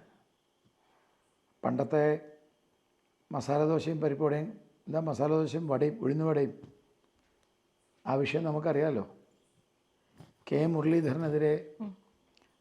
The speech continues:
Speaker 1: അതിശക്തമായിട്ടുള്ള, അതിശക്തമായിട്ടുള്ള, മ്ലേച്ഛമായിട്ടുള്ള ആരോപണങ്ങളാണ്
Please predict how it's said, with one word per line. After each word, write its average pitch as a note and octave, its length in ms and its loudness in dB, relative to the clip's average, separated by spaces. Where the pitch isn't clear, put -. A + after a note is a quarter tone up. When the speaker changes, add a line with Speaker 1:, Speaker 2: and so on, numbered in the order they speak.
Speaker 1:
അതിശക്തമായിട്ടുള്ള, E3+ 1000 0
അതിശക്തമായിട്ടുള്ള, C#3 1040 -2
മ്ലേച്ഛമായിട്ടുള്ള D3+ 960 0
ആരോപണങ്ങളാണ് D#3 840 4